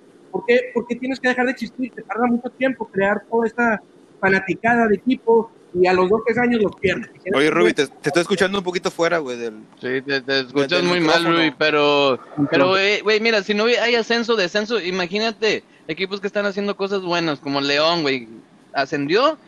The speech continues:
Speaker 3: quedó campeón dos veces, güey, dos veces.
Speaker 1: Bien.
Speaker 3: Imagínate, eso no se va a poder, entonces, ¿por qué güeyes que están haciendo buenas cosas,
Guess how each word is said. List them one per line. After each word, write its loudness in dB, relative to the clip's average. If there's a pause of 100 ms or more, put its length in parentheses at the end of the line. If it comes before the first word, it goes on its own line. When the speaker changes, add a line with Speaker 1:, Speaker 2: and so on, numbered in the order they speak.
(160)
Speaker 3:
quedó 0
campeón -2
dos 0
veces, -2
güey, -8 (480)
dos 0
veces. -4 (100)
Speaker 1:
Bien. -4 (140)
Speaker 3:
Imagínate, -2
eso 0
no 2
se 0
va 4
a -2
poder, 2
entonces, 0
¿por -6
qué 0
güeyes 2
que -10
están -4
haciendo -2
buenas -2
cosas, -4